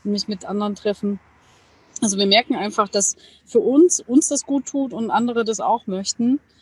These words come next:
äh, nicht mehr nur so alleine unterwegs sein oder nicht nur von Vanlife-Treffen zu Vanlife-Treffen zu hüpfen, sondern einfach auch mal ein bisschen länger, ähm, und dann auch nicht nur irgendwie zu feiern oder sowas, sondern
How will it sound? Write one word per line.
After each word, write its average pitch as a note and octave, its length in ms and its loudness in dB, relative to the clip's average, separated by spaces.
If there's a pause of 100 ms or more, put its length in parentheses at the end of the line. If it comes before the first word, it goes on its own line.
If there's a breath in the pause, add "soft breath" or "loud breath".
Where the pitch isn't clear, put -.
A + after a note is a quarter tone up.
(300 soft breath)
äh, A3 240 -2
nicht A#3 200 0
mehr A#3 120 4
nur B3+ 300 8
so A3+ 120 4
alleine F#3 360 4
unterwegs G3 460 -2
sein B3+ 180 0
oder G#3 200 4
nicht G#3+ 200 4
nur A3 140 2
von G3+ 220 -4
Vanlife-Treffen G#3+ 680 2
zu G3 120 -2
Vanlife-Treffen B3 720 2
zu B3 160 6
hüpfen, A#3+ 300 4
sondern A3 280 -2
einfach G#3 240 -4
auch F#3+ 120 0
mal F#3 140 -6
ein G#3 80 4
bisschen G3 300 2
länger, A3 400 2 (360 loud breath)
ähm, G3 840 0 (400)
und G#3 180 0
dann G#3 160 4
auch G3+ 160 2
nicht G#3 180 4
nur G#3 200 4
irgendwie G3+ 320 0
zu - 160 -2
feiern A3 420 6
oder G#3+ 240 0
sowas, G#3+ 260 2
sondern G#3 360 -4